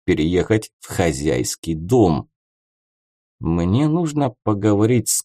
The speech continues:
Кралтом обязательно». Когда Хасл пришел к месту засады, Викли стоял посреди круга людей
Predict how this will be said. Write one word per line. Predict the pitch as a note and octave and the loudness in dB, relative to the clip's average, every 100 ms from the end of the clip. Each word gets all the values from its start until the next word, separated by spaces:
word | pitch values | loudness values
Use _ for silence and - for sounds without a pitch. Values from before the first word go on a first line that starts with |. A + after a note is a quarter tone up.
| - | -8
Кралтом | G#2 A2+ A#2+ G2 - F#2 E2+ - - | -6 0 0 0 0 0 0 -4 -8
обязательно». | E2+ F#2 F#2+ F#2 A#2+ A2 - D#2+ E2+ C#2+ - _ _ _ _ _ _ _ _ _ | -4 0 0 0 0 0 -2 -2 -2 -4 -8 _ _ _ _ _ _ _ _ _
Когда | - F#2 A2+ D3 | -4 -2 0 -2
Хасл | - A3 - D3+ | -2 0 2 2
пришел | D3+ B2+ D3+ C#3 | 0 -2 -2 -2
к | - | 2
месту | A2 F#2 - F2+ | 2 2 -2 -2
засады, | E2 D#2+ - F3 D3+ G#2+ | 0 -2 -4 -4 0 2
Викли | D#3 E3 C3+ | 2 0 -2
стоял | B2 - G#2+ A2 | -2 0 2 2
посреди | - G2+ - F#2+ F#2+ | 0 -2 0 0 0
круга | F#2+ G2 F2+ D#2+ | 0 0 0 0
людей | D#2 D2 C#3 C#3 | 0 0 2 2